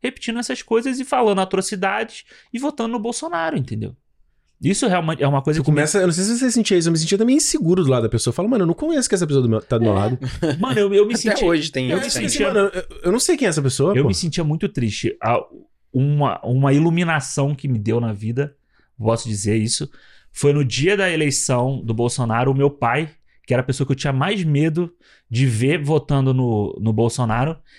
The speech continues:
Speaker 1: ele fala pra mim assim, ó, "Contra tudo
Speaker 2: Que
Speaker 1: que
Speaker 2: ele,
Speaker 1: eu
Speaker 2: você, ele
Speaker 1: penso."
Speaker 2: odeia o Lula, né? Não pode
Speaker 1: É,
Speaker 2: essa.
Speaker 1: ele odiava o Lula. Hoje em dia, a foto do Lula é a foto dele no WhatsApp. <laughs> Aí, mas ele virou pra mim e falou assim, "Olha, contra tudo que eu acredito,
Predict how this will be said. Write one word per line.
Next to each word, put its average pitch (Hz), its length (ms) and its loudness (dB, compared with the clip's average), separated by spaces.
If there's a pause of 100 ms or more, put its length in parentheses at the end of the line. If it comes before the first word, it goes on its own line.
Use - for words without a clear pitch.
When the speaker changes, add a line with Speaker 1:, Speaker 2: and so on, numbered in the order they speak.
(140)
Speaker 1:
ele 123 140 2
fala 131 180 0
pra 143 120 0
mim 135 100 2
assim, 135 220 -2
ó, 113 240 0 (460)
"Contra 151 340 0
tudo 220 320 0
Speaker 2:
Que 277 60 2
Speaker 1:
que 156 60 2
Speaker 2:
ele, 160 80 2
Speaker 1:
eu 214 40 4
Speaker 2:
você, 185 100 4
ele 139 300 2
Speaker 1:
penso." 147 140 -2
Speaker 2:
odeia 139 180 2
o 117 40 2
Lula, 113 240 4
né? 92 200 2
Não 90 80 2
pode 107 180 2
Speaker 1:
É, 151 40 0
Speaker 2:
essa. 113 100 0
Speaker 1:
ele 110 140 2
odiava 175 440 0
o 139 40 2
Lula. 98 260 -2
Hoje 139 240 0
em 147 40 0
dia, 160 240 0
a - 20 -4
foto 190 260 -2
do 185 120 -2
Lula 170 240 0
é - 20 0
a - 20 -4
foto 185 200 -4
dele 180 160 -2
no 185 40 -4
WhatsApp. 180 400 -4 (160)
<laughs> 349 640 -2 (760)
Aí, 151 420 2 (260)
mas 165 260 2
ele 190 140 0
virou 185 240 2
pra 180 160 -2
mim 180 100 -2
e 190 40 -4
falou 190 200 0
assim, 185 220 -2
"Olha, 117 340 -2 (120)
contra 170 280 -2
tudo 220 380 0
que - 100 -4
eu 202 60 4
acredito, 165 840 -2